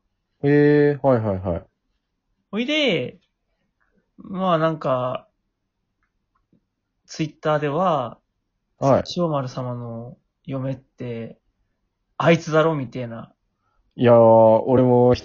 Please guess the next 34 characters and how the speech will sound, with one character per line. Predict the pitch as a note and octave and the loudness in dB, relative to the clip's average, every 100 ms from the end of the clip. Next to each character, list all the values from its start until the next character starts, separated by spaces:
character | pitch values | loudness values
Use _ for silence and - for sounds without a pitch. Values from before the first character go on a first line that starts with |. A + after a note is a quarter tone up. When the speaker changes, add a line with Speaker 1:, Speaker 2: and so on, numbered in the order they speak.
| D3 | -2
Speaker 1:
人 | A2 | 0
し | |
か | G#2+ | 0
出 | G#2+ | 0
て | G2+ | -2
こ-、 | A2 G2 | -4 -10
来 | - | -6
て | A2+ | -4
な | G#2 G#2 | 0 0
い | |
で | F#2 | -2
す | |
け | - | -6
ど。 | E2+ E2 B2 | -6 -6 -6
Speaker 2:
り | C3 | 0
ん | G2 E2+ - | 2 0 -4
ち | D#3 | -8
ゃ | |
ん | C3+ | -8
で | B2 | -10
し | - | -8
ょ？ | D3 | -6
Speaker 1:
は | D#3+ | -6
い。 | |
Speaker 2:
み | C3 | -8
た | A#2+ A2+ | -12 -14
い | |
な。 | A2 A2+ - - - - | -14 -18 -20 -20 -20 -18
Speaker 1:
そ | C#3 G3+ D#3+ | 0 4 4
う | |
で | G#2 | 2
す | - | 0
よ | F2+ | -2
ね。 | F2+ A#2+ - | 2 2 2